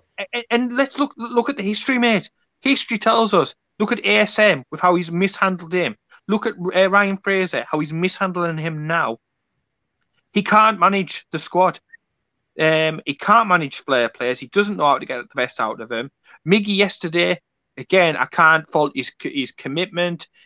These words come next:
his work ethic, his desire, none of that. But it's not the same Miggy that we had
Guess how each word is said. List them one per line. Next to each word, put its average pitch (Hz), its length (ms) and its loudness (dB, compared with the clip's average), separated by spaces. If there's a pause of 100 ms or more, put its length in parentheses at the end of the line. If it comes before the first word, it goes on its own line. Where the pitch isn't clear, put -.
(140)
his 123 200 -6
work 160 320 4
ethic, 160 480 -2 (220)
his 131 200 -4
desire, 143 540 0 (220)
none 160 220 2
of 131 140 0
that. 120 260 0
But 131 120 -8
it's 127 140 -10
not 170 160 2
the 160 60 -10
same 160 260 0
Miggy 143 260 -4
that 127 160 -2
we 135 80 -4
had 131 360 2